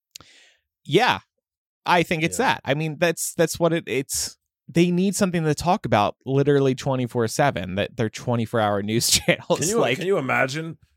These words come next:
Speaker 2: We do this once a week for an hour, and I'm like, "Holy fuck, what are we gonna
Speaker 1: I
Speaker 2: talk
Speaker 1: know.
Speaker 2: about?"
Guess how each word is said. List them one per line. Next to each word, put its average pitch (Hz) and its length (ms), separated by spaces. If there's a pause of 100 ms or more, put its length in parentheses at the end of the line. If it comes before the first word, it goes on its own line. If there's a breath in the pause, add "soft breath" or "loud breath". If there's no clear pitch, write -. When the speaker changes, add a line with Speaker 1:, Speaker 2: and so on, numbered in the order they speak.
(160)
Speaker 2:
We 165 140
do 208 140
this 185 220
once 160 260
a 143 80
week 160 220
for 139 160
an 127 60
hour, 131 280
and 113 100
I'm 123 140
like, 113 300
"Holy 151 320
fuck, 143 480
what 156 120
are 175 40
we 139 100
gonna 110 160
Speaker 1:
I 139 140
Speaker 2:
talk 131 60
Speaker 1:
know. 117 260
Speaker 2:
about?" 85 160